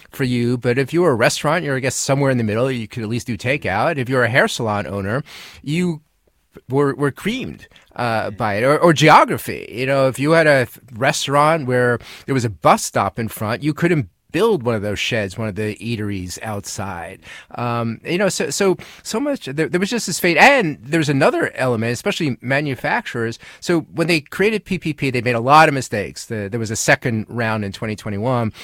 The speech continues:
where they fixed some of them. But if initially they, all you had to do is attest that current economic, there was current economic uncertainty,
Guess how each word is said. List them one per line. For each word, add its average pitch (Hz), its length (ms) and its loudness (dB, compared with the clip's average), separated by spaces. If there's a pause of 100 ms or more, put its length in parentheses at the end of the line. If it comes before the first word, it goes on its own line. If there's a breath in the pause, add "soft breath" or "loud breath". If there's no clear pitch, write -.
(160 loud breath)
where 113 100 -4
they 107 80 0
fixed - 280 -4
some 117 180 -2
of 104 60 -2
them. 101 260 -2 (260 loud breath)
But 139 120 0
if 123 240 -4 (600)
initially 147 580 0
they, 120 260 0
all 165 180 2
you 214 60 2
had 220 80 0
to 220 100 0
do 170 240 0
is 139 160 0
attest 123 520 -2
that - 280 -8
current 208 460 -4 (180)
economic, 160 640 -2
there 139 100 -2
was 127 140 -2
current - 380 -4 (100)
economic 165 580 -2
uncertainty, 95 960 -6